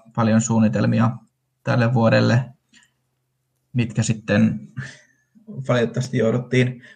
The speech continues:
muuttamaan tai perumaan. Mm, ensisijaisesti ainakin miettii tätä Linnanmaan kampusta, että, että joo, se saatiin,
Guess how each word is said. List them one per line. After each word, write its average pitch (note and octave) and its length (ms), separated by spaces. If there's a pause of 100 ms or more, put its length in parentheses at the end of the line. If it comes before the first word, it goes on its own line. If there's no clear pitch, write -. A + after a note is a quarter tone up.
(120)
muuttamaan B2+ 680
tai A#2 300 (140)
perumaan. B2 680 (1080)
Mm, B2 280
ensisijaisesti C3 600
ainakin B2 520
miettii A#2+ 600 (680)
tätä A#2+ 220
Linnanmaan A#2+ 480
kampusta, A#2+ 640
että, B2+ 360 (520)
että - 280
joo, A#2 180
se B2 100
saatiin, B2 640